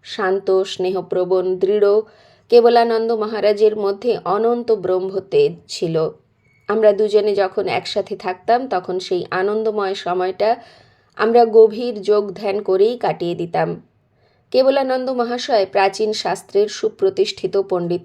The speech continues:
ছিলেন। তাঁর সেই অগাধ জ্ঞানের জন্য তিনি শাস্ত্রী মহাশয় উপাধি লাভ করেছিলেন। সংস্কৃতে তাঁর পাণ্ডিত্য ছিল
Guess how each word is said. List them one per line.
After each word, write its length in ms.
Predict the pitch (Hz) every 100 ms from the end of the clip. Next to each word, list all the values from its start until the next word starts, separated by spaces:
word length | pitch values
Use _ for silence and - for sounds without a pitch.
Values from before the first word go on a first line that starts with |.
| -
ছিলেন। 420 | 180 165 165 170 _ _ _
তাঁর 180 | 208 185
সেই 280 | - 190 185 -
অগাধ 440 | 202 202 208 208 - _ 185
জ্ঞানের 460 | 208 196 202 202
জন্য 360 | 190 196 196 185
তিনি 260 | 180 185 185
শাস্ত্রী 480 | - 185 - -
মহাশয় 540 | 190 175 180 - 185 190 - _ -
উপাধি 420 | 208 202 165 185
লাভ 200 | 170 147 -
করেছিলেন। 580 | 156 165 - 147 147 131 _ _ _ _ _ _ _ _ _ _
সংস্কৃতে 720 | - - 220 220 - 240 220 -
তাঁর 240 | 214 202
পাণ্ডিত্য 520 | 208 202 214 240 233
ছিল 360 | 226 220 208